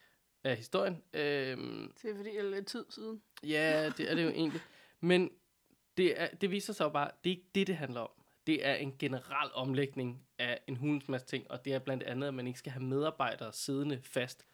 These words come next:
Speaker 1: fysisk hver dag foran et sted. Men at nu skal det ligesom være nogen, der kører rundt til de forskellige slotte.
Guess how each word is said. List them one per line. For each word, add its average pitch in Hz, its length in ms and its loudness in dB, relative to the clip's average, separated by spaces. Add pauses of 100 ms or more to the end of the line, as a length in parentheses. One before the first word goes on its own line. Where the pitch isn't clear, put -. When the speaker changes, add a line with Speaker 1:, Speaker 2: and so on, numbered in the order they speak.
(140)
Speaker 1:
fysisk - 640 -6 (1080)
hver 139 220 2
dag 113 200 -4 (720)
foran 131 220 0
et 120 60 -4
sted. 127 200 -4 (240)
Men 139 160 2
at 131 120 2
nu 147 120 4
skal 139 200 -2
det 131 80 -2
ligesom 139 260 -2
være 117 380 -2
nogen, 123 180 -4
der 131 60 -4
kører 123 240 0
rundt 143 380 4
til - 160 -6
de 131 60 -4
forskellige 123 400 -6
slotte. - 360 -8